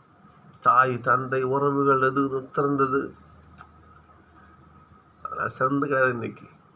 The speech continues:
பணம், காசு.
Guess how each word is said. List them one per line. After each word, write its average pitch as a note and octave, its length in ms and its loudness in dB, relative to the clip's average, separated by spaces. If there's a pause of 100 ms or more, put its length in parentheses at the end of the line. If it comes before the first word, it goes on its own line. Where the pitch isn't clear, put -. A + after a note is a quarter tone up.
(640)
பணம், A#2+ 380 -2 (1120)
காசு. - 440 -8